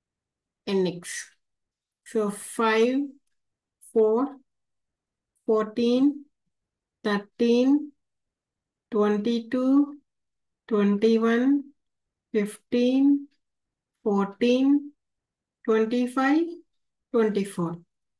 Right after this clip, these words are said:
మైనస్ వన్ చేశారు కదా అన్నిటికీ. ఓకే, so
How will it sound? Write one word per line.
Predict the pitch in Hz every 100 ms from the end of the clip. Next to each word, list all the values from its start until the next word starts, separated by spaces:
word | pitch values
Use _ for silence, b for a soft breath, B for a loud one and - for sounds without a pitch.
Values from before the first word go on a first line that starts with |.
| _ - 226
మైనస్ | 240 254 254 -
వన్ | 277 277
చేశారు | 254 247 247 233
కదా | 226 220
అన్నిటికీ. | 220 233 233 254 294 294 - _ _ _ _ _ _ _ _ _ _ _ _ _ _ _ _ _ _ _ _ _ _ _ _ _ -
ఓకే, | 208 - 370 - -
so | 240